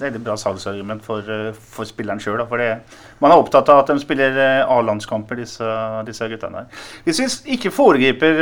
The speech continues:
alt for mye, bare se bort fra det som kan skje, men bare tenker at det faktisk skjer, at noen to, to, tre av disse her forsvinner. Er det snart en grense, Sven, for hvordan man kan selge spillere? Altså, jeg tenker på, nå, nå har vi blitt glad i,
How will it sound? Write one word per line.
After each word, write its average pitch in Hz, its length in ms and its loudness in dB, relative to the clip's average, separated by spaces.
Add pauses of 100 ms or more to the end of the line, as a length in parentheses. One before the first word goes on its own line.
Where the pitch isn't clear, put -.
alt - 160 4
for 147 100 0
mye, 113 300 0
bare 151 160 2
se 175 80 -4
bort 120 420 -6
fra 127 220 2
det 104 100 -2
som 127 140 -6
kan 113 320 2
skje, 98 340 -4
men 127 140 -6
bare 143 160 0
tenker 131 320 -2
at - 160 -20
det 131 320 -8
faktisk 120 320 -2
skjer, 143 160 0
at 131 80 -4
noen 131 260 -6
to, 135 220 -10 (320)
to, 131 220 -10 (100)
tre 110 220 -4
av 117 100 -4
disse 110 160 -2
her - 80 -2
forsvinner. 107 480 -8 (2000)
Er - 540 0
det 170 80 -2
snart 127 180 6
en 127 60 -2
grense, 135 500 4
Sven, 123 320 2
for 131 140 -6
hvordan 117 340 -4
man 117 160 -6
kan 123 180 -4 (800)
selge 117 400 0
spillere? 127 420 -2
Altså, 135 140 -4
jeg 135 80 -6
tenker 117 260 -4
på, 117 80 -4 (320)
nå, 123 160 -6
nå 139 100 -2
har 127 80 0
vi 131 160 -4
blitt 131 280 -8
glad 107 440 2
i, 117 60 -6